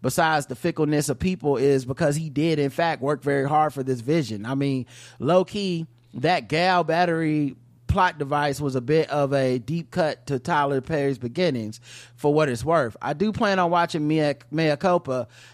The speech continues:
and I can't wait to watch it. Uh, I hope it's as nutty and ridiculous as, as fun as twenty nineteen's The Intruder was, which, shout out to Deion Taylor and his particular brand of wonderful mess.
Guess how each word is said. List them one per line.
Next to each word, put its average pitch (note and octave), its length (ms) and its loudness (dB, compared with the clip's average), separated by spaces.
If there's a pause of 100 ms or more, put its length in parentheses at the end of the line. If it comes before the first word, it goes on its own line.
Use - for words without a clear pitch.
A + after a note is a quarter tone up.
(180)
and C#3 460 0
I C3 100 -4
can't E3+ 320 0
wait D#3+ 220 2
to D#3+ 80 0
watch E3+ 340 2
it. A2 260 -8
Uh, C#3 380 0
I C3+ 140 -2
hope F#3+ 260 2
it's E3+ 160 -2
as C#3+ 180 -4
nutty D#3 280 0
and D3 80 2
ridiculous C#3+ 420 -2
as, B2+ 240 -4
as C3 140 -2
fun D#3+ 280 0
as C3+ 80 -4
twenty D3 240 -2
nineteen's C#3 540 -4
The C3+ 160 -4
Intruder C#3+ 400 -2
was, A2 460 -4 (340)
which, D3+ 240 0
shout F#3 240 2
out F3+ 140 2
to D#3+ 80 -6
Deion D#3 400 -2
Taylor F3 260 2
and D3 100 2
his F3+ 120 0
particular C3+ 420 0
brand B2+ 380 -2
of G#2 100 -8
wonderful B2 380 -4
mess. A2+ 360 -6